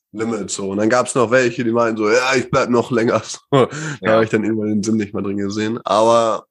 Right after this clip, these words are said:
Speaker 1: ja.
Speaker 2: Ja, das ist, das
Speaker 1: Also
Speaker 2: ist halt, das ist halt übelst wild so. Und da hab ich ganz ehrlich jetzt Angst vor. Ich weiß nicht, ob mein El-, mein,
Speaker 1: Ja.
Speaker 2: mein Körper ist natürlich jetzt auch gealtert. So, ne, man wird
Speaker 1: Ja.
Speaker 2: n-, weil man wird nicht jünger.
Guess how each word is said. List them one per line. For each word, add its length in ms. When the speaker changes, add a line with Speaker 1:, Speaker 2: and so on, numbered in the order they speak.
Speaker 1:
ja. 200
Speaker 2:
Ja, 60
das 220
ist, 180
das 140
Speaker 1:
Also 120
Speaker 2:
ist 60
halt, 240
das 160
ist 60
halt 160
übelst 360
wild 240
so. 120
Und 180
da 120
hab 100
ich 260
ganz 240
ehrlich 380
jetzt 300
Angst 320
vor. 180
Ich 100
weiß 180
nicht, 100
ob 140
mein 140
El-, 340
mein, 240
Speaker 1:
Ja. 240
Speaker 2:
mein 200
Körper 320
ist 120
natürlich 260
jetzt 180
auch 120
gealtert. 500
So, 220
ne, 180
man 180
wird 160
Speaker 1:
Ja. 60
Speaker 2:
n-, 120
weil 120
man 200
wird 240
nicht 200
jünger. 400